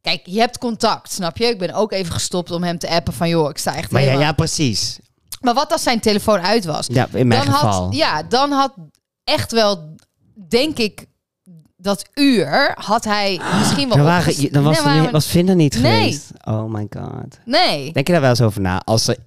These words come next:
Speaker 2: iets niet was, weet je, je had toch
Speaker 1: Ja.
Speaker 2: zo'n film, Sliding
Speaker 1: Ja.
Speaker 2: Doors?
Speaker 1: Ja.
Speaker 2: Gewoon als er één moment dit niet was gebeurd.
Speaker 1: Nou, ik had het er gisteren nog maar over met Daan. Maar ja,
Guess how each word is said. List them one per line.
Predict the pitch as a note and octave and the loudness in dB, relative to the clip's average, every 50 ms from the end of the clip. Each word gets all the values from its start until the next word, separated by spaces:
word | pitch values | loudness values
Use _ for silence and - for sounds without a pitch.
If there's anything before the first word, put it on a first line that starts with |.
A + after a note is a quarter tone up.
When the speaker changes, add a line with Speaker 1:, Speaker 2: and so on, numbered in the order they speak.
| _ _ _ | _ _ _
Speaker 2:
iets | - D3 D3+ - - | -6 -6 -4 -4 -2
niet | - A#2 A2+ | 0 0 2
was, | A2+ A2 - - | 2 0 0 -2
weet | B2+ C3 D3 - | 0 0 0 0
je, | E3 D3 | 2 2
je | C#3+ | 2
had | D3 C#3+ | 2 0
toch | - D#3+ | 0 -2
Speaker 1:
Ja. | D#3+ D3 | -2 0
Speaker 2:
zo'n | B2+ - | 0 2
film, | - C3+ C3+ C#3+ D3+ C#3+ - _ _ _ _ - | 2 2 4 2 0 -2 -6 _ _ _ _ -8
Sliding | - - - B2+ A#2+ B2 A#2+ B2 A#2+ | -6 -2 0 2 2 2 2 0 0
Speaker 1:
Ja. | A#2 A2+ A2+ B2 | 2 2 2 0
Speaker 2:
Doors? | D3 E3 E3 - - - - _ _ | 0 -2 -4 -8 -12 -14 -18 _ _
Speaker 1:
Ja. | F3 E3 D#3+ D#3 D3+ E3 G3+ - | -12 -10 -8 -6 -8 -8 -8 -6
Speaker 2:
Gewoon | - - A#2+ A#2 | -4 -2 0 0
als | A2 A2+ - | 0 0 -2
er | - | -4
één | - B2 C3+ C#3 D3 D3+ C#3+ | -2 -2 0 0 2 2 2
moment | C3+ B2+ A#2+ A#2+ A#2 A2+ A2+ G#2+ | 2 2 0 0 0 0 0 0
dit | A#2 A#2 G#2+ | 0 0 0
niet | A2 A2 | 2 0
was | A2 A2 - | 0 0 -2
gebeurd. | - - G2 G2 G2 G2+ | -2 -4 -2 -2 0 0
Speaker 1:
Nou, | G#2+ - A#3+ - | 0 0 0 -2
ik | C4+ D4 | -4 -6
had | E4 G#4 | -6 -8
het | G#4 G4+ - | -8 -8 -8
er | G#4+ | -6
gisteren | - - F#4+ F#4 - - F4 | -4 -4 -4 -4 -4 -4 -2
nog | C4+ G3+ | -2 -2
maar | F3 E3 D3+ | -2 -4 -6
over | D3 D3+ D3+ | -6 -8 -10
met | C#3 C#3+ C#3+ | -10 -10 -10
Daan. | C#3 B2+ B2 A#2+ C#3+ E3+ - _ _ _ _ | -10 -10 -10 -10 -12 -14 -16 _ _ _ _
Maar | _ G#3 A3 | _ -4 -2
ja, | A3 E3 C#3 - | -2 -2 -4 -6